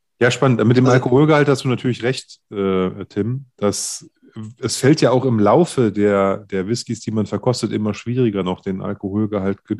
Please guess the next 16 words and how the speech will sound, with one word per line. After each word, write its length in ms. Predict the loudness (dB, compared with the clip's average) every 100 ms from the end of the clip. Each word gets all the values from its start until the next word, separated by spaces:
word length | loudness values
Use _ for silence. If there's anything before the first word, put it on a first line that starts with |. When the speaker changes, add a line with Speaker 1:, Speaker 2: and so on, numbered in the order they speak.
| -4
Speaker 1:
gut 180 | -6 -4
zu 120 | -6
bestimmen, 400 | -6 0 2 2
wenn 120 | 2
man 180 | 2 0
schon 320 | 0 -2 -4 _ _ _ _ _ _ -8
quasi 560 | 0 2 2 2 -2 -4 -18 -20 _
den 160 | 0 4
Gaumen 320 | 4 4 2
immer 220 | 0 2
weiter 240 | 2 0 -4
betäubt 540 | -4 -2 -2 -2 -12
im 120 | -10
Lauf 160 | -8 -8
des 180 | -14 -10
Abends. 500 | -8 -6 -8 -12